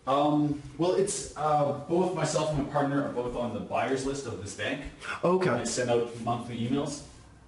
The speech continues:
Speaker 2: So then what was the thought process that you didn't wanna do this by yourself?
Speaker 1: Uh, I didn't have enough capital.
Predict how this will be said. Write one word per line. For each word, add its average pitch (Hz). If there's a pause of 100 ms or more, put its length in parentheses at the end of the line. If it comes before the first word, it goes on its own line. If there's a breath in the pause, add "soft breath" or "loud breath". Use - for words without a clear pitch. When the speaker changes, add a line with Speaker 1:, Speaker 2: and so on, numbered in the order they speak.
(840 loud breath)
Speaker 2:
So -
then 147
what 143
was 139
the 123
thought 127
process 117
that 101
you 110
didn't 104
wanna 104
do 98
this 95
by 95
yourself? 104 (340)
Speaker 1:
Uh, 131
I 180
didn't 165
have 147
enough 131
capital. 113